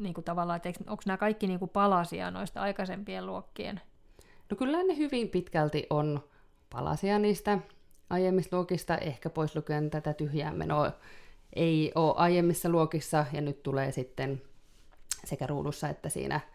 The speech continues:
Speaker 2: ohjatussa noudossa. Toki ohjatussa noudossa voi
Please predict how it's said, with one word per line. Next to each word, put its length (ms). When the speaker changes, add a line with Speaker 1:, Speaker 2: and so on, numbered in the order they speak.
Speaker 2:
ohjatussa 480
noudossa. 520
Toki 260
ohjatussa 440
noudossa 540
voi 440